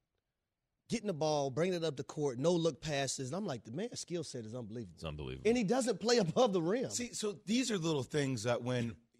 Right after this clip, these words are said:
Speaker 3: Embiid won the individual performance last night, but then the Nuggets won the game. But now I give Bones Hyland a lot of credit. You guys don't know his story. I can tell that later. It made four threes in the fourth quarter. But still, like, they're,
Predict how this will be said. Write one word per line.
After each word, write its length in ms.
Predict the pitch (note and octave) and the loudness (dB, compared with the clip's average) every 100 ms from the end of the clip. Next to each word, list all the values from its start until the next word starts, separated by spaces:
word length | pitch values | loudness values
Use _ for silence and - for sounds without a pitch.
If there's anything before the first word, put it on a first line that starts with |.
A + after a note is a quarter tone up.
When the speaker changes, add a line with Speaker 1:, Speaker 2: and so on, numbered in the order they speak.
| A#2+ B2 _ _ _ C#3+ | -18 -18 _ _ _ 0
Speaker 3:
Embiid 560 | D#3 C3 G#3+ A3+ D3+ | 0 4 6 6 2
won 280 | A#2+ D3 C#3+ | 0 0 2
the 280 | A#2+ A2+ A#2 | 0 0 -2
individual 560 | C#3+ C3 A2+ C#3 C3+ A#2 | -2 -2 -2 -2 -2 -4
performance 640 | - G2 A#2 C3+ D#3+ D3+ | -6 -10 -6 -6 -6 -6
last 300 | E3 E3+ - | -6 -4 -4
night, 320 | F3 F#3+ F#3+ _ _ _ _ _ _ _ C3 | -4 -4 -6 _ _ _ _ _ _ _ -4
but 160 | C#3+ | -2
then 280 | A#2+ D3 C#3+ A#2 | 0 -2 -2 -4
the 80 | |
Nuggets 400 | B2+ D#3+ F#3 F#3 | 0 0 0 -2
won 320 | A#2 A#2+ C#3 B2+ | -4 -4 -4 -4
the 80 | |
game. 480 | G#2+ B2+ C#3 A#2 E2 D#2+ | -4 -2 0 -2 -6 -8
But 100 | B2+ | -4
now 140 | C#3 | 2
I 60 | C3 | 2
give 200 | C#3 C#3 | 2 2
Bones 300 | C#3+ D3+ C#3 | 2 2 0
Hyland 400 | B2+ C#3+ C3+ B2 | 0 2 2 -2
a 60 | A2+ | 0
lot 160 | B2+ | 0
of 80 | B2 | 0
credit. 340 | - B2+ B2 - | 0 0 0 -4
You 100 | G#2+ | -2
guys 160 | A#2 A#2 | -2 0
don't 100 | A#2 | 0
know 120 | A#2 | 0
his 100 | A2+ | -2
story. 240 | B2+ A2+ | 0 0
I 80 | G#2+ | 0
can 140 | G#2+ | -2
tell 160 | G2 A#2 | -4 -2
that 160 | A2 G#2 | -2 -2
later. 320 | A2 G#2 G#2+ - | 0 0 -4 -4
It 140 | G#2+ G2+ - | -4 -4 -4
made 240 | A#2+ A#2+ - | -2 -2 -2
four 340 | B2+ B2 A2+ _ _ _ | -2 0 -2 _ _ _
threes 340 | B2+ D3 C3+ A2 | -4 0 0 0
in 60 | |
the 80 | A2+ | -4
fourth 280 | G2+ A2+ G#2 | -4 -4 -4
quarter. 360 | - C#3 G#2 F#2+ - _ - | -2 -2 -2 -4 -12 _ -10
But 80 | C#3 | -6
still, 160 | G3 | -2
like, 160 | D3+ A2+ | -2 0
they're, 160 | F3 | -2